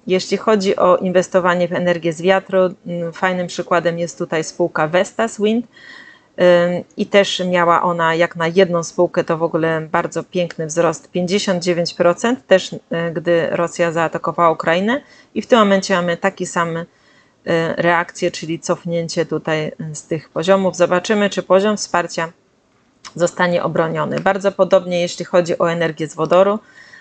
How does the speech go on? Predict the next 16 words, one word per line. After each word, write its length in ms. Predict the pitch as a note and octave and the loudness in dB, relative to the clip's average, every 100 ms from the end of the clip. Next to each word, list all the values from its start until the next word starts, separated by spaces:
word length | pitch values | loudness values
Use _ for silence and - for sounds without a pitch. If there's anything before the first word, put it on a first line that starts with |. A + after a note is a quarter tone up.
| _ - | _ 2
też, 300 | F#3 F3+ - | 2 2 0
e, 220 | F3 E3+ | 2 2
miał 320 | E3+ F3+ F3 | 2 0 0
swój, 540 | E3+ - F#3 F3 F3 - | -4 -2 2 2 2 0
e, 200 | E3 D#3+ | 0 0
piękny 480 | - G3 F#3 F3+ F3 | 2 2 2 -2 2
moment, 600 | F3 F3+ F#3+ A3 A3+ - | 2 4 2 2 -2 -4
e, 240 | E3 D#3+ | 0 0
wzrosty 680 | D#3+ F3+ F#3 F#3+ - B3 C#4+ - _ _ _ _ _ _ _ _ _ G#3 | 0 2 2 2 -2 2 2 0 _ _ _ _ _ _ _ _ _ 0
i 320 | G#3+ A3+ - - | 0 0 -6 -6
mamy 320 | F3 F3 F3 | 0 2 0
teraz 500 | E3+ D#3 D3+ - - - | 2 2 2 -2 -14 0
retest. 560 | F3 F#3 F#3 F#3+ - - | 2 2 4 2 2 -10
Zobaczymy, 600 | E3+ F3+ E3+ - E3+ E3 | -2 2 0 0 -4 0
jak 200 | D#3 D3 | 0 0
to 300 | - D3 - | -2 -2 -2